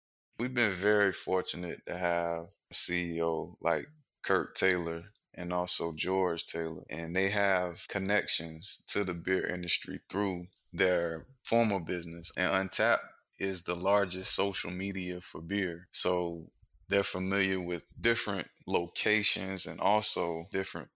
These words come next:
a variety of different styles and just different concepts. So their knowledge of the beer industry paired with us helped them build a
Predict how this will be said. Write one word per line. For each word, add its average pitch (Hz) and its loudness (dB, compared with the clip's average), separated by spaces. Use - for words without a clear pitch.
a 85 -6
variety 87 2
of 80 -6
different 92 -2
styles 90 2
and 80 -12
just 113 -4
different 113 0
concepts. 95 0
So 87 -2
their 113 4
knowledge 104 2
of 95 0
the 92 -2
beer 92 -2
industry 85 -6
paired 98 0
with 85 -4
us 92 0
helped 95 0
them 87 -4
build 98 4
a 87 0